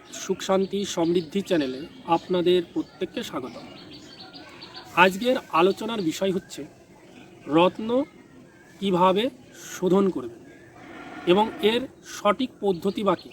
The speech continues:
আপনারা প্রত্যেকেই কম বেশি রত্ন ধারণ করেন। যদি রত্ন সঠিক পদ্ধতিতে শোধন না করা হয়,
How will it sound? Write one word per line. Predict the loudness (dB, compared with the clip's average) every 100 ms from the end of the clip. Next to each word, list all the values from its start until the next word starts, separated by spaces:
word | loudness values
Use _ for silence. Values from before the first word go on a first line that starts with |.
| -20 -20 -20 -20 -20 2
আপনারা | 2 2 0 0 0
প্রত্যেকেই | 0 -4 -4 -10 -6 -4
কম | 0 0 2
বেশি | 0 -2 -6 -8 -20 -4
রত্ন | 4 6 4 -2
ধারণ | -2 2 4 2
করেন। | -2 -14 -18 -20 -20 -18 -16 -6
যদি | 0 4 6
রত্ন | 6 4 2 -4 -4 -10 -20 -20 -20 -20 -20 -20 -20 -20 -20 -20
সঠিক | -16 -2 2 6 4 4 -2 -16 -14 -14 -14 -12 -6 0
পদ্ধতিতে | 0 4 4 4 0 -6 -12 -20 -20 -20 -20 -20 -20 -20 -20 -20 -20 -20 -20 -20 -16
শোধন | -6 0 4 6
না | 6 6
করা | 4 4
হয়, | 4 2